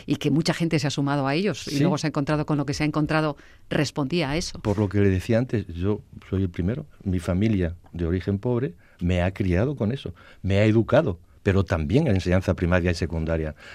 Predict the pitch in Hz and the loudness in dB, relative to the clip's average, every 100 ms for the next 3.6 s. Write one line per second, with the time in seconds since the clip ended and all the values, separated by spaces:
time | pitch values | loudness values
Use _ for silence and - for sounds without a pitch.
0 | - 90 85 104 123 143 117 104 98 110 | -2 0 4 4 4 4 4 4 4 2
1 | 123 117 120 165 - - 117 110 110 104 | 0 0 2 2 0 0 2 4 2 2
2 | 151 170 127 147 170 - 101 82 101 185 | 0 0 0 2 0 0 0 0 2 2
3 | 117 98 110 139 214 98 | 0 -2 0 2 2 0